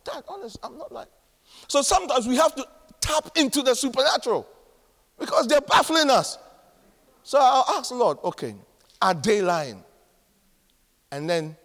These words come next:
sometimes he'll say, "Yes, they are lying." And sometimes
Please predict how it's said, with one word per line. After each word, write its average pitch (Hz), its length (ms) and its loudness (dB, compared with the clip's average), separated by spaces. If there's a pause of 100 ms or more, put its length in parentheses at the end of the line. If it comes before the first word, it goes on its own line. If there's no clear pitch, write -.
(140)
sometimes 165 420 -4
he'll 143 120 -10
say, 147 300 -6 (1200)
"Yes, 139 440 -8 (120)
they 131 140 -6
are 151 100 -6
lying." 185 280 -12 (1300)
And 120 80 -20
sometimes 139 580 -8